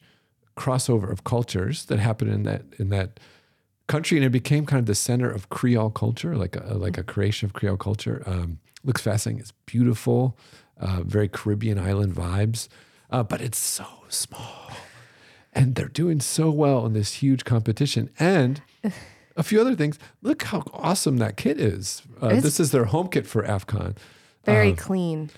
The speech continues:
Speaker 1: very
Speaker 2: Very
Speaker 1: clean.
Speaker 2: clean.
Speaker 1: It's got, uh, kind of French vibes, I would say,
Speaker 2: Mm-hmm.
Speaker 1: a, a P S V. But I love the simple outlines of the island nation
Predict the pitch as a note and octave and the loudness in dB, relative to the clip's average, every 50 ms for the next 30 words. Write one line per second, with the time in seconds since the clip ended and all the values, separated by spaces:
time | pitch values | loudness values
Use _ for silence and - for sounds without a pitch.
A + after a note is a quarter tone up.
0 | - _ _ _ _ - A2+ B2+ C3+ D3+ F3 F3+ E3 D#3 D#3 C#3 C3+ C3+ C#3 C#3+ | -20 _ _ _ _ 0 2 4 4 4 2 2 0 2 4 6 6 6 6 4
1 | C#3+ C#3 - A#2 - - B2 G#2+ A2 - - - A#2 G#2+ G2+ G2 F#2+ - A2+ A2 | 2 2 0 -2 0 0 0 -2 -2 -4 -2 0 2 4 4 2 2 2 2 2
2 | G#2 F#2 - - - B2+ C3+ C#3+ - - A#2+ B2 A#2 A#2 A#2 B2 C3+ E3 G3 G3+ | 2 0 -2 -2 0 0 0 0 -2 -2 -2 0 0 0 0 0 0 -2 -4 -4
3 | - C3+ C3+ C#3 C3+ F3 E3+ D#3+ F#3 F3+ F3 - - A#2 F#2+ - _ - - B2 | -2 -2 0 0 2 2 2 4 2 2 0 -2 -2 -4 -4 -4 _ -8 -4 -2
4 | G#2 F#2 - - - - A#2 A2 G#2 G2+ - - A#2 A2+ A2+ B2+ C#3+ D3 - - | -2 -2 -4 -4 -2 0 2 2 2 0 -2 -2 0 2 2 2 0 0 -4 -8
5 | - - _ _ _ - A2+ - A#2 A2+ A2 A2 A#2 B2+ D3+ F3 F3+ D3+ B2+ A#2+ | -16 -20 _ _ _ -2 0 2 2 2 2 2 2 2 2 0 0 -2 -2 -2
6 | A2 G#2 - - A#2 A#2 A#2 - C3+ - - G2+ F#2+ - F#2+ F#2 F#2+ G#2+ A#2 A#2 | 0 0 0 0 0 -2 0 -2 -4 -2 -2 -2 -2 -2 -2 -2 0 0 -2 -4
7 | - - - E2+ D#2+ D#2+ D#2 E2 F#2 G2 G2+ - - _ _ _ _ _ - - | -6 -8 -6 -6 -4 -4 -4 -4 -4 -6 -8 -12 -18 _ _ _ _ _ -8 -8
8 | A2 - - E2 E2 E2+ G2+ C3+ D3 B2+ F2+ D2+ D#2 D#2 - - A#2+ A#2+ A#2 | -6 -6 -6 -6 -4 -2 -2 -2 -2 -2 -4 -6 -8 -8 -6 -4 -4 -4 -6